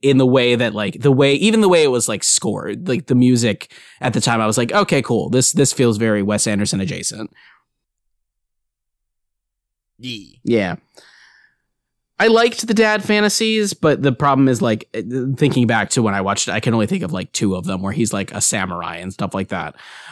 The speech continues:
Speaker 1: Um, I liked it. It, it was one of those things where it's like, "Okay, cool. This is the conceit of the movie. He's gotta fantasize about his dad and,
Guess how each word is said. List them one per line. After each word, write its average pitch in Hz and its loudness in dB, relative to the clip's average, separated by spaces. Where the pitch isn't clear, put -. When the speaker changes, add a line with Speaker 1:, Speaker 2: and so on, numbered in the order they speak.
Speaker 1:
Um, 110 2
I 226 4
liked 214 0
it. 208 2
It, 165 0
it - 2
was 160 4
one 170 4
of - 2
those 147 0
things 143 2
where 139 2
it's 127 -2
like, 131 0
"Okay, 147 0
cool. 131 2
This 123 0
is 120 -6
the 120 -6
conceit 120 0
of 107 0
the 113 0
movie. 107 -2
He's 113 -2
gotta 196 -2
fantasize 104 -4
about 107 -2
his 98 -6
dad 113 0
and, 104 -4